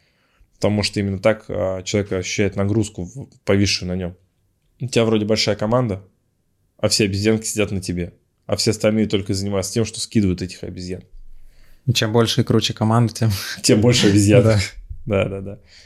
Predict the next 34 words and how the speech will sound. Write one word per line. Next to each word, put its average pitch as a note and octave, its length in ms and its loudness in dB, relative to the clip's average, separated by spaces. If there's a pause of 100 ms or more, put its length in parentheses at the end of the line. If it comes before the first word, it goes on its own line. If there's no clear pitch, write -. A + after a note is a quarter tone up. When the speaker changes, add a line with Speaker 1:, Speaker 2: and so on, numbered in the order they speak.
(300)
Speaker 1:
Вот. - 380 0 (240)
Поэтому G#2 760 2
здесь G2 260 -4
основная G2+ 280 -2
задача G2 400 -2
собственника F#2+ 560 -6
понять, G2 540 -4
ну, B2+ 160 2
и F2+ 100 4
руководителя F#2+ 600 0
в - 80 -14
целом. F2+ 260 0
Это F2+ 100 -8
же - 60 -16
для F#2 140 -2
руководителя, G2+ 560 -6
это - 120 -18
не - 60 -16
только C3 200 -8
для G2+ 120 -6
собственников. - 480 -12 (540)
Speaker 2:
Мгм. G#2+ 360 0 (360)
Speaker 1:
Кстати, G2 400 -2
для G2 140 -2
линейного G2+ 380 0
персонала G#2 440 -4
тоже, G2+ 240 0
потому F#2 280 -12
что - 160 -14
бывает, F#2 280 -2
что - 160 -6
коллеги G2+ 340 0
скидывают F#2 400 -8
обезьянок F#2 560 -12